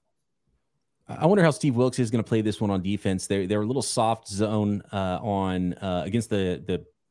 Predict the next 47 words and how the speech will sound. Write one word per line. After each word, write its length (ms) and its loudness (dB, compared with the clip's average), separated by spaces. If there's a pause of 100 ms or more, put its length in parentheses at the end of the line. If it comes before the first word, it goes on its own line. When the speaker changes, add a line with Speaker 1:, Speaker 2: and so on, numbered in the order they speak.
(240)
Speaker 2:
uh, 200 -2
Rams 580 0
in 180 -2
week 280 -6
two, 500 2 (360)
and 120 -2
then 80 0
sort 180 -2
of 60 -4
tightened 260 0
it 80 2
up 160 0
in 60 -6
the 60 -2
second 320 -4
half, 280 -2
and 80 -2
then 80 -4
were 120 -2
much 280 0
more 220 0
aggressive 440 -2
in 120 -4
coverage 580 -4 (280)
in 120 -2
week 180 -4
three 280 -2
against 260 -4
the 60 -10
Giants. 600 -4
And, 320 -4
uh, 300 -4
I, 260 -14 (100)
I, 160 -6 (100)
I 200 -8
don't 260 0
think 340 -2
they're 100 -2
going 280 0
to 160 -2
allow 540 0
Dobbs 420 -2
to 100 -10
carve 300 -2
them 200 0
up 320 -4
and, 260 -4